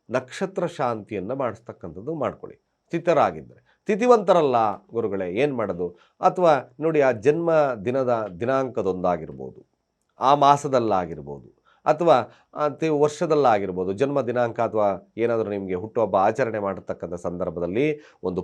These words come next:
ಪಾತ್ರೆಯಲ್ಲಿ ಒಂದು ಕ-, ಮ-, ಬಂಗಾರದ ತುಂಡನ್ನ ಹಾಕಿ, ಅದಕ್ಕೆ ಎಳ್ಳೆಣ್ಣೆಯನ್ನ ಹಾಕಿ,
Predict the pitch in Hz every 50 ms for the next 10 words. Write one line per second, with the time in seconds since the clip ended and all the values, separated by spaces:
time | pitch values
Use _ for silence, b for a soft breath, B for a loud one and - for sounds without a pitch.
0 | - - 104 117 135 135 - - 110 98 87 85 82 90 117 135 147 151 151 -
1 | _ _ _ _ _ _ _ _ - 101 101 95 92 90 - - _ 90 92 92
2 | 90 85 85 85 82 80 78 73 65 58 50 50 - - _ _ _ _ _ _
3 | _ _ _ - 98 - 104 139 165 185 180 175 165 156 131 120 113 - 117 104
4 | 98 90 92 92 87 82 82 82 80 80 - - 98 120 143 160 170 165 170 -
5 | _ _ - - - - 101 104 127 123 - 123 107 90 - b b b b b
6 | 95 104 120 147 170 175 165 160 151 135 123 110 101 92 87 92 92 87 87 -
7 | - 139